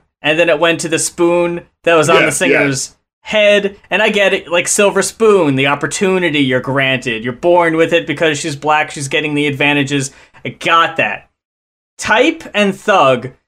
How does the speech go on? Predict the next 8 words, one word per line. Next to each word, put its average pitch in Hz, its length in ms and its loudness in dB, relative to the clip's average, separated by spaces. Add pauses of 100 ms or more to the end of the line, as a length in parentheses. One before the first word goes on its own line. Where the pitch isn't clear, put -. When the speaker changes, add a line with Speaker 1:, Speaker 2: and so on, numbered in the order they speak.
(120)
Speaker 1:
now 180 280 0
all 240 80 4
of 214 60 -2
a 208 60 0
sudden, 160 560 -4 (920)
Nolan's 226 420 4
gay 214 240 0
now. 170 460 0